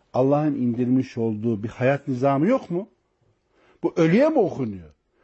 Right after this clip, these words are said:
Hastaya mı okunuyor? Cinlenen insana okunmak için inmiş. Neye inmiş? Ona uyan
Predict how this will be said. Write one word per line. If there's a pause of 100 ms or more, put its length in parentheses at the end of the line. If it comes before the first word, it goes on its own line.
(200)
Hastaya
mı
okunuyor? (500)
Cinlenen
insana
okunmak
için
inmiş. (200)
Neye
inmiş? (1700)
Ona
uyan